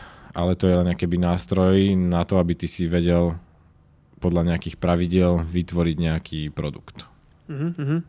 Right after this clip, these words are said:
Speaker 2: No, rozumiem. No, dobre, keď vlastne sme niečo <laughs> hovorili o tom, že existujú kadejaké banky,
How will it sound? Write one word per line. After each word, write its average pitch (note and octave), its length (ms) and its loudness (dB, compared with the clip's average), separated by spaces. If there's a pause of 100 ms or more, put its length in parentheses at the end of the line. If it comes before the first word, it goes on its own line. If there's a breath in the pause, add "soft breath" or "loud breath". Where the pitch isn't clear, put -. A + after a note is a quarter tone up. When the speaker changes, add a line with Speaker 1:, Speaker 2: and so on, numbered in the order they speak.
(760 soft breath)
Speaker 2:
No, D#3 140 -2
rozumiem. C3+ 380 0 (360 loud breath)
No, F3+ 280 6 (240)
dobre, G3+ 440 4 (300)
keď - 420 2 (460)
vlastne D#3 500 0
sme D3 140 4
niečo D3+ 260 2
<laughs> C3+ 60 -2
hovorili E3+ 300 2
o D3+ 100 4
tom, D#3 140 2
že C#3+ 140 4
existujú C#3+ 640 2
kadejaké C#3+ 480 2
banky, C#3 560 2